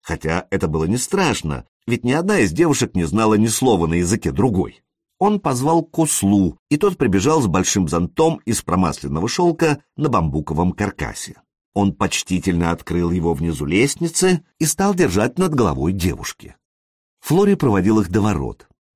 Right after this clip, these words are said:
Они остановились и пожали руки, и он опять чуть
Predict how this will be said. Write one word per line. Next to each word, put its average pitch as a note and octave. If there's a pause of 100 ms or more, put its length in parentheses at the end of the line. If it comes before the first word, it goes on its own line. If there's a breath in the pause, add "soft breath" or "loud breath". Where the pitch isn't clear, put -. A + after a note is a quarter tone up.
(180)
Они G#2+
остановились E2 (380 soft breath)
и D3
пожали D#3+
руки, G#2+ (260)
и G#2+
он E3
опять D#3+
чуть -